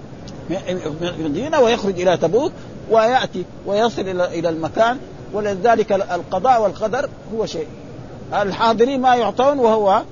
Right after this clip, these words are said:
وهذا هو يعطى الراية. ولذلك الرسول قال يعني في هذا:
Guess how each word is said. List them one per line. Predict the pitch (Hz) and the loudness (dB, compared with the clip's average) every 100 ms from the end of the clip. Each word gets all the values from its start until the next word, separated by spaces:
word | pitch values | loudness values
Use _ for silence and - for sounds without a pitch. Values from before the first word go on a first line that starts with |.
| - - - | -12 -16 -6
وهذا | 185 196 180 190 202 - - - | 0 2 2 0 -2 -8 -14 -6
هو | 214 190 | 0 2
يعطى | 190 175 - 185 180 - - - | 2 0 0 4 4 2 -8 -4
الراية. | 165 165 196 190 | 0 4 4 6
ولذلك | 175 160 143 196 175 175 | 2 0 2 2 4 2
الرسول | 151 156 180 143 | 0 -2 -4 0
قال | 170 160 156 151 - - - | 2 4 4 4 0 -10 -2
يعني | 151 160 156 | 0 2 0
في | 127 147 151 | -2 0 2
هذا: | 139 180 220 | 4 6 4